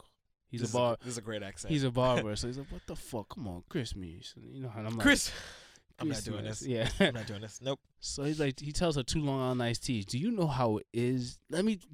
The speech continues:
Speaker 1: do you guys know what it is for me to turn down a Long Island iced tea?
Speaker 2: Mm. Do you drink Long Islands?
Speaker 1: Yes.
Speaker 2: Oh, you do drink Long Island. I forgot about that day.
Speaker 1: <laughs>
Speaker 2: You sure do. Oh, shit. <laughs> Yeah, you surely do.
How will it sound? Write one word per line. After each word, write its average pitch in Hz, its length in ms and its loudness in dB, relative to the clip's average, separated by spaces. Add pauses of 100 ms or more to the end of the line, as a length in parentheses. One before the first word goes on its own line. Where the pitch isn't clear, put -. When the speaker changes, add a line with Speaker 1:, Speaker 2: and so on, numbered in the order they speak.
Speaker 1:
do 139 100 2
you 160 240 6
guys 165 320 6
know 143 160 8
what 139 100 6
it 131 100 2
is 131 200 4
for - 100 -2
me 120 220 4
to 120 80 0
turn 117 320 2
down 110 280 2
a 95 120 -4
Long 104 500 2
Island 104 320 -2
iced 98 300 -4
tea? 127 360 -6
Speaker 2:
Mm. 131 200 -6
Do 175 80 4
you 254 60 4
drink 208 200 2
Long 233 140 2
Islands? 262 480 -4 (100)
Speaker 1:
Yes. - 380 -10 (560)
Speaker 2:
Oh, 104 40 -8
you 110 140 -6
do 104 240 -10
drink 90 260 -14
Long 87 160 -20
Island. 82 540 -20
I 113 60 -6
forgot 90 260 -12
about - 140 -12
that 233 560 4 (100)
day. 285 100 8 (140)
Speaker 1:
<laughs> - 200 -18
Speaker 2:
You 131 100 0
sure 117 240 -2
do. 101 240 -8 (360)
Oh, 98 120 -8
shit. - 320 0
<laughs> 127 80 -6
Yeah, 98 100 -10
you 104 140 -10
surely 101 340 -8
do. - 100 -4